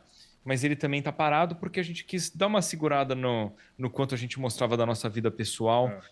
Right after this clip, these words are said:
Speaker 1: por questão de privacidade, em especial privacidade da minha filha, mas também porque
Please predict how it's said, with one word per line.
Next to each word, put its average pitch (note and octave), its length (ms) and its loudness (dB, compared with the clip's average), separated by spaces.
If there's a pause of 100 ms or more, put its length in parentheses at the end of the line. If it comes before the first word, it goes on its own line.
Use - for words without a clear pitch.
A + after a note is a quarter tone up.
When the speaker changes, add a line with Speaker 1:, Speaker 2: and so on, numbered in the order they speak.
(300)
Speaker 1:
por - 120 -4
questão G#3+ 260 0
de E3+ 80 0
privacidade, D3 1000 0 (880)
em G#3+ 180 4
especial D#3 420 0
privacidade C3 560 -2
da B2+ 80 0
minha A#2+ 160 -4
filha, F3 480 -4 (840)
mas F#3 280 2
também E3 320 2
porque D3+ 680 -2